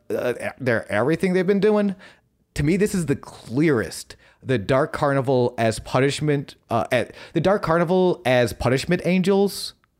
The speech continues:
that sort of, that piece of the narrative, this is the clearest that has been.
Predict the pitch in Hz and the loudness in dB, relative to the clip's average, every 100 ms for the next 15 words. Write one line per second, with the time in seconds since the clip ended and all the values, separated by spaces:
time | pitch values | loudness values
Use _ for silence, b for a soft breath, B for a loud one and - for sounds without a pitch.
0 | - 101 117 123 - - - 131 123 110 | -14 -2 0 0 -2 -6 2 4 4 0
1 | - - _ _ - 135 - 147 151 120 | -6 -20 _ _ 0 0 0 -2 0 0
2 | 107 104 135 165 b b 151 170 139 135 | 0 2 0 -2 b b -4 -2 -4 -4
3 | - 135 127 - 117 104 101 90 65 - | 0 2 2 0 0 0 -2 -4 -10 -10